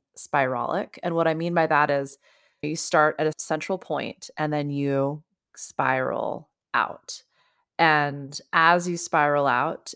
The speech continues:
it can often feel like you're going in the right direction and everything's working. And then you round the corner and then suddenly it feels like you're going backwards or you're in the same place that you were before, but it's a little different and a little weird and a little uncomfortable. And then you round the corner and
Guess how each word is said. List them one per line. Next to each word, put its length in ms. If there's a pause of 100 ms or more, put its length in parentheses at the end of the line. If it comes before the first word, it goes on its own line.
it 100
can 140
often 480
feel 240
like 200
you're 100
going 240
in 80
the 80
right 200
direction 680
and 100
everything's 500
working. 360
And 100
then 100
you 120
round 240
the 80
corner 420
and 140
then 120
suddenly 420
it 120
feels 240
like 140
you're 100
going 260
backwards 760
or 60
you're 160
in 100
the 80
same 240
place 240
that 120
you 120
were 120
before, 580
but 120
it's 140
a 40
little 320
different 440
and 120
a 40
little 280
weird 500
and 100
a 40
little 180
uncomfortable. 640
And 100
then 100
you 80
round 160
the 60
corner 440
and 220